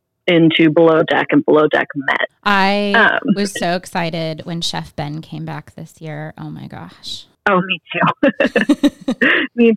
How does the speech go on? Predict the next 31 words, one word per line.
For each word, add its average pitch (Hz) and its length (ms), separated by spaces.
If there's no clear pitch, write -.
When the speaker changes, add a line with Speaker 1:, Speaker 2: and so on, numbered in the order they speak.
Speaker 1:
too. 175 260
He's 226 260
just 247 180
so 180 160
funny 208 520
and 170 360
angry 180 520
and 170 240
charming 196 540
at 170 120
the - 80
same 220 260
time. 165 420
And 185 220
I 180 120
agree 185 240
with 175 140
Hannah 190 300
that 156 120
he'd 175 200
be 165 80
a 160 80
nightmare 156 460
to 151 80
work 165 320
with, 147 180
but 151 100
he's 151 140
very 180 240
good 151 280
television. 151 600